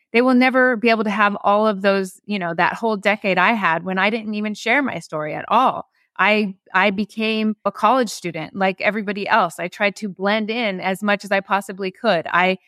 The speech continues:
interacted without having to share my story with everybody. And I don't want that for other survivors. I don't think that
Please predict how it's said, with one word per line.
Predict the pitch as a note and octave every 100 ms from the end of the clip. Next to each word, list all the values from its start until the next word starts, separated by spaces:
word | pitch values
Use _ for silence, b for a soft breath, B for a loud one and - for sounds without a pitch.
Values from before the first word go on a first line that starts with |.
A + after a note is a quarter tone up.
| -
interacted | A#3 A3+ G#3+ A3 A3 F#3+
without | G3 F#3+ F#3+ G#3
having | G#3 G3 G3
to | F3
share | - F3+
my | E3+ D#3+
story | - E3 D#3+
with | D#3+ -
everybody. | D#3+ D3+ D#3 D#3+ D#3 -
And | F3+
I | F3+
don't | G3 G3+ G3 _ _ -
want | F3+ F#3+ A3+
that | G3 E3+ -
for |
other | D#3+ D#3+ D#3
survivors. | - D#3 C3 D#3 D#3
I | F3
don't | F3 -
think | G3 F#3+
that | F3+ E3